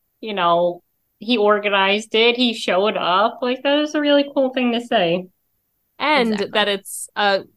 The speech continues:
Speaker 2: kid-friendly Pride event.
Speaker 1: Yes.
Speaker 2: Which is really important because now more than ever, there's a fight against letting kids know that Pride <laughs> exists.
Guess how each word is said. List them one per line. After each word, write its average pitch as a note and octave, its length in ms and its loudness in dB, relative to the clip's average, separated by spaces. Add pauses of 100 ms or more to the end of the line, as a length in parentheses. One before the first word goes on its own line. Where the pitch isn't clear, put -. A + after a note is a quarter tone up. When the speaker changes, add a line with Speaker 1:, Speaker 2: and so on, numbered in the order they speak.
(340)
Speaker 2:
kid-friendly G3 840 -2
Pride F3+ 340 2
event. E3+ 500 -2
Speaker 1:
Yes. G#3 380 0 (120)
Speaker 2:
Which F#3 260 0
is F3+ 120 -6
really F#3 220 2
important G3+ 460 0
because F3+ 680 -4 (400)
now F3+ 340 2
more F3+ 200 2
than F3 120 -6
ever, E3+ 640 0
there's E3+ 240 -4
a D#3+ 140 -8
fight F3 220 0
against D#3+ 840 -6
letting E3 460 -4
kids D#3+ 340 -2
know D#3+ 200 -2
that D#3 140 -4 (280)
Pride D#3 280 0
<laughs> - 0 -
exists. - 680 -8